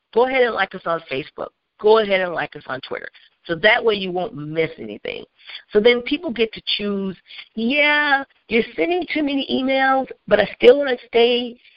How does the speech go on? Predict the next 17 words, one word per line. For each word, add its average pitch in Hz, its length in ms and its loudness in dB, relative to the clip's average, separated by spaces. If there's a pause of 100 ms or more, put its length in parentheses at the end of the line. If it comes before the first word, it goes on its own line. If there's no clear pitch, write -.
(120)
in 160 120 -6
touch 226 280 2
with 247 120 -10
you, 254 460 -2 (260)
so 220 120 4
I'll 240 220 4
just - 180 -8
follow 170 260 2
you 151 160 -4
on 131 120 -6
Facebook. - 420 -16 (280)
I'll 277 200 4
just 233 160 -10
follow 156 240 4
you 147 180 -4
on 123 100 -6
LinkedIn. - 340 -12